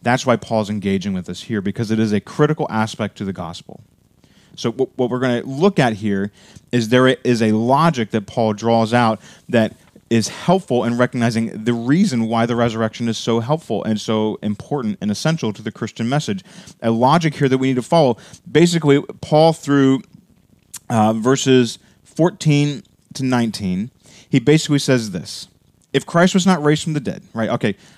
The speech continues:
let's take your premise seriously. You're saying there's no resurrection, so that means that Christ was not raised from the dead. If that's true, if Christ was not raised from the dead,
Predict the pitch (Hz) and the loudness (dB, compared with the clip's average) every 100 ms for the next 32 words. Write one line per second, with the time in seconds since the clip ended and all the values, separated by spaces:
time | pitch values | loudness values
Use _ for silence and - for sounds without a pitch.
0 | _ - 143 - 165 156 151 - 139 135 | _ 0 0 2 2 2 0 0 0 0
1 | - 131 104 98 - 78 92 - 113 117 | -2 -2 -2 -2 -6 -12 -14 -6 -4 0
2 | 123 113 110 104 131 131 123 117 117 - | 0 0 -2 0 2 4 2 2 -2 -2
3 | 117 107 113 110 107 - - 131 123 120 | -6 -4 -2 0 0 -4 -2 -2 -2 -4
4 | 110 110 107 110 107 113 117 107 - - | -4 -2 -4 -2 -2 2 2 0 -10 -20
5 | _ _ 180 185 143 - - 107 107 - | _ _ -2 2 0 -2 -4 -4 -4 -2
6 | 143 143 123 131 160 143 120 113 117 104 | -2 0 -2 0 2 2 0 0 -2 -2
7 | 92 87 92 | -2 -4 -6